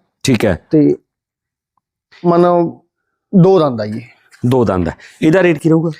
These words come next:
Speaker 2: ਇਹਦਾ ਰੇਟ ਜੀ ਮਨ ਵੀ ਬਾਹਲਾ ਨਹੀਂ ਵੱਧ ਘੱਟ ਕਰਨਾ, ਇੱਕ ਲੱਖ ਸੱਠ ਹਜ਼ਾਰ ਰੁਪਇਆ।
Speaker 1: ਅਹ, ਅੱਛਾ, ਇਹ, ਇਹਦੀ ਮਿਲਕਿੰਗ ਹੋਈ ਵੀ ਹੈ?
Speaker 2: ਹਾਂ, ਮਿਲਕਿੰਗ ਟਿਪ ਤੇ ਪਚੋਤੀ ਸੀਗੀ, ਮਸ਼ੀਨ ਚੜਾਤੀ ਸੀ, ਜਾਣੀ ਕਿ ਛੇ, ਸਾਢੇ ਛੇ ਕਿਲੋ ਹੀ ਬੋਲਾ ਸੀਗਾ।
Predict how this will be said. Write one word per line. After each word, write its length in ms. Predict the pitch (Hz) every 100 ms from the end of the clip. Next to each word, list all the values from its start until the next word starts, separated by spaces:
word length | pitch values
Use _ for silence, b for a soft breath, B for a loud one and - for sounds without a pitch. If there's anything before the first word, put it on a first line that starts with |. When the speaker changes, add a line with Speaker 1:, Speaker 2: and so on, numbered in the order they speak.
| b b b b -
Speaker 2:
ਇਹਦਾ 200 | 262 285
ਰੇਟ 200 | 262 240
ਜੀ 200 | 233 269
ਮਨ 340 | 208 233 247
ਵੀ 140 | 254 247 - _ _ 185
ਬਾਹਲਾ 320 | 175 208 262
ਨਹੀਂ 120 | 254
ਵੱਧ 200 | 196 190
ਘੱਟ 240 | 220 247 214
ਕਰਨਾ, 280 | 220 226 226
ਇੱਕ 140 | 214
ਲੱਖ 160 | 214 190
ਸੱਠ 340 | 202 185 -
ਹਜ਼ਾਰ 160 | 214 202
ਰੁਪਇਆ। 260 | 175 135
Speaker 1:
ਅਹ, 840 | - _ _ _ _ - 139 135 -
ਅੱਛਾ, 180 | 196
ਇਹ, 400 | 190 185 185 165
ਇਹਦੀ 160 | 165 160
ਮਿਲਕਿੰਗ 340 | 156 151 180
ਹੋਈ 220 | 151 151 170
ਵੀ 180 | 190
ਹੈ? 100 | 175 - 214
Speaker 2:
ਹਾਂ, 180 | 214
ਮਿਲਕਿੰਗ 440 | 156 202 220 247 214
ਟਿਪ 360 | - 233 214
ਤੇ 140 | 202 226
ਪਚੋਤੀ 500 | 220 202 208 185 185
ਸੀਗੀ, 280 | 196 220 220
ਮਸ਼ੀਨ 500 | - 202 180 196 190
ਚੜਾਤੀ 340 | 214 214 185
ਸੀ, 140 | 190
ਜਾਣੀ 220 | 196 202 196
ਕਿ 120 | 196
ਛੇ, 280 | - 208 202
ਸਾਢੇ 260 | 208 226
ਛੇ 140 | 214 202
ਕਿਲੋ 180 | 202
ਹੀ 40 | 196
ਬੋਲਾ 240 | 185 214
ਸੀਗਾ। 260 | 170 175